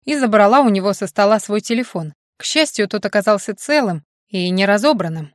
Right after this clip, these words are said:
как я опасалась. Мужчина же даже бровью не повёл ни на открывшуюся дверь, ни на поплывший по воздуху телефон,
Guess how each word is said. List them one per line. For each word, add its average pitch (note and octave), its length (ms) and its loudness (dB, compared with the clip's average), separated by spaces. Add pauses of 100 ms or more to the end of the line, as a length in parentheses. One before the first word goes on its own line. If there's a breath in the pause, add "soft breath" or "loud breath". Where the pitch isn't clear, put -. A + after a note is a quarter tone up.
как F3+ 180 -6
я F3+ 120 -4
опасалась. E3 640 -6 (460)
Мужчина B3+ 480 2
же A#3 100 -2
даже A3+ 240 0
бровью F#3 400 -2
не F3 100 -6
повёл A3+ 380 0 (320)
ни A3+ 120 4
на C#4+ 160 4
открывшуюся A3+ 680 -2
дверь, G3+ 440 0
ни G3 140 0
на A3 120 2
поплывший A#3+ 600 -2
по G#3 140 2
воздуху G3+ 400 -4
телефон, G#3+ 540 -4